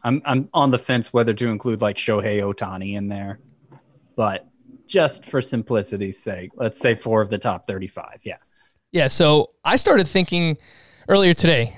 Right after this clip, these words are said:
Speaker 2: I'm writing my, uh, Breakouts two point oh. Spoiler alert, Max Fried is on the list.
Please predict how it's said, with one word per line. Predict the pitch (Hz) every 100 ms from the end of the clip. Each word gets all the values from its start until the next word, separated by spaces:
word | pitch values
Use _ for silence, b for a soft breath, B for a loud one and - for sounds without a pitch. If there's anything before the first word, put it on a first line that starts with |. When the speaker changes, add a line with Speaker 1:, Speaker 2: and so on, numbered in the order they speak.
| -
Speaker 2:
I'm | 160 151 151 143 139
writing | 151 147 147
my, | 143 139
uh, | 131 123
Breakouts | 120 151 160 139 127 -
two | 165
point | - 151 139
oh. | 117
Spoiler | - 175 170 143
alert, | 131 123 117 - _ _
Max | 143 147 -
Fried | 165 139
is | 123
on | 135
the | 123
list. | 135 120 -